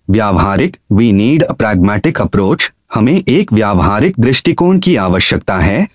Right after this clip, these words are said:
ट्वेंटी, ubiquitous, सर्वव्यापी। Smartphones are ubiquitous nowadays। आजकल स्मार्टफोन सर्वव्यापी हैं। These words will help enhance vocabulary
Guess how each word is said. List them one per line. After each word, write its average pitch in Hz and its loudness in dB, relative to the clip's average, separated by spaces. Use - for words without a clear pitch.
ट्वेंटी, 180 2
ubiquitous, 98 0
सर्वव्यापी। 98 0
Smartphones 151 0
are 131 0
ubiquitous 110 0
nowadays। 92 0
आजकल 123 0
स्मार्टफोन 139 0
सर्वव्यापी 95 0
हैं। 90 0
These 208 2
words 123 2
will 104 2
help 127 0
enhance 110 0
vocabulary 113 2